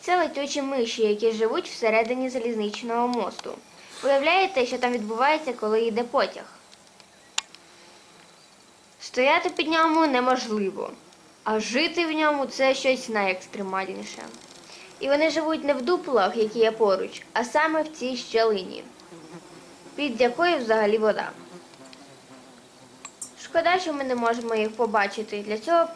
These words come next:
потрібен міцний ліхтар. Але ми точно можемо встановити, над яким місцем є ціла колонія. І тут не одна сім'я, а дійсно ціла колонія. Це видно по їхнім слідам.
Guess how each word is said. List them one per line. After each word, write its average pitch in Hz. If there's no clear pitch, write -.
потрібен 285
міцний 214
ліхтар. 214
Але 294
ми 320
точно 302
можемо 247
встановити, 247
над 233
яким 247
місцем 262
є 226
ціла 233
колонія. 202
І 277
тут 311
не 311
одна 285
сім'я, 214
а 220
дійсно 262
ціла 220
колонія. 202
Це 269
видно 330
по 277
їхнім 247
слідам. 202